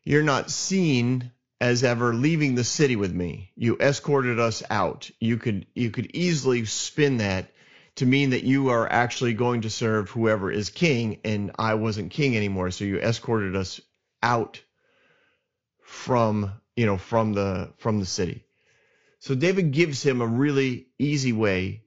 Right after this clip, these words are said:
to maintain his life, maintain his families, and, and maintain their job. But he remains loyal to David and, and commi-,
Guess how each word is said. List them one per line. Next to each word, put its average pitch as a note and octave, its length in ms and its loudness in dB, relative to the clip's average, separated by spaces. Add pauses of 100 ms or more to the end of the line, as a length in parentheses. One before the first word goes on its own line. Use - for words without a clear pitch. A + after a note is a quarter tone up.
(120)
to A#2 100 -2
maintain A#2+ 420 2
his A2 180 -2
life, F#2+ 300 0
maintain B2 400 0
his B2 160 -2
families, F2+ 580 -4 (1400)
and, A2+ 460 0
and A2+ 480 -2
maintain A#2 380 0
their G#2+ 80 0
job. C#3+ 400 -2 (1800)
But B2 100 2
he C3+ 80 4
remains D#3+ 520 2
loyal E3+ 280 2
to D3 140 -4
David C3 360 0 (1800)
and, C#3 460 0
and C3 480 -2
commi-, C#3+ 320 -2